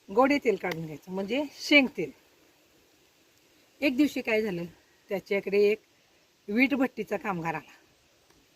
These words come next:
वीटभट्टीचा कामगार आल्यानंतर त्यानं बघितलं तर तेही मनसोक्त झोपलेला आहे. तो म्हणाला, "अरे, हा हो निवांत झोपलाय, तेली का झोपला होता?" तर सकाळपासून घाणा-, घाण्याचं काम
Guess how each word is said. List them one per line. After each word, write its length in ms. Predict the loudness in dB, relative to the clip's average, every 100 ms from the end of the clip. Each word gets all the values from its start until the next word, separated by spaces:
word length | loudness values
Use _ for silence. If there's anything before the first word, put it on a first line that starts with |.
| _ _ _ _ _ -6
वीटभट्टीचा 640 | -2 2 2 2 -2 -4
कामगार 400 | 0 0 0 0
आल्यानंतर 540 | 0 0 0 -4 -4 -6 -8 _ _ _ _ -6
त्यानं 180 | 0 2
बघितलं 420 | 2 2 0 -2 -4 _ _ _ _ _ _
तर 40 | 0
तेही 260 | 4 4 4
मनसोक्त 560 | 2 0 -2 -4 -4 -4
झोपलेला 480 | -2 0 0 0
आहे. 140 | -2 -6 -10 -12 -12 -16 -18 -20 -20 -20 _ -4
तो 80 | 0
म्हणाला, 300 | 2 4 4
"अरे, 220 | 6 4 0 -12 -20 _ -20 -20 -20 -20 -20 -20 _ _ _
हा 220 | -2 2 4
हो 180 | 4
निवांत 440 | 4 6 6 6 6
झोपलाय, 500 | 8 6 6 2 2 -4 _ _ _ _ _ _ _ _ 2
तेली 240 | 8 8
का 200 | 8 4
झोपला 320 | 4 0 0 -2
होता?" 260 | -2 -4
तर 180 | -4 -8 -10 _ _ _ -18
सकाळपासून 580 | -8 0 0 -2 -6 -4
घाणा-, 360 | -2 0 0 -2 -4
घाण्याचं 340 | -4 -4 -6 -6
काम 180 | -6